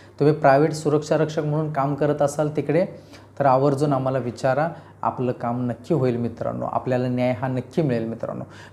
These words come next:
मित्रांनो, भरपूरसा वेळ झाला आहे, व्हिडिओ आवडल्यास लाईक करा, शेअर करा आणि चॅनल सबस्क्राईब करायला विसरू नका. जाता जाता आपल्याला हे नूतन वर्ष आनंदाचे, सुखाचे, समृद्धाचे, भरभराटीचे आणि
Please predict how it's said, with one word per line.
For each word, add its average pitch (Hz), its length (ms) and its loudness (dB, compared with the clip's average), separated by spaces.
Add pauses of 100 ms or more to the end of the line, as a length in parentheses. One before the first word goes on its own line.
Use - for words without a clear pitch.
मित्रांनो, 170 280 4
भरपूरसा 156 440 2
वेळ 151 220 6
झाला 147 200 2
आहे, 147 120 4
व्हिडिओ 139 240 4
आवडल्यास 139 360 0
लाईक 135 240 0
करा, 131 180 -2
शेअर 131 260 -4
करा 131 260 -2 (320)
आणि 131 120 0
चॅनल 135 280 4
सबस्क्राईब 135 440 2
करायला 131 280 2
विसरू 120 360 -2
नका. 127 300 0 (360)
जाता 127 260 2
जाता 127 220 4
आपल्याला 127 320 2
हे 131 60 0
नूतन 131 320 -2
वर्ष 131 300 0 (460)
आनंदाचे, 131 440 0
सुखाचे, 127 400 0
समृद्धाचे, 123 540 -2
भरभराटीचे 120 560 0 (640)
आणि 123 320 -2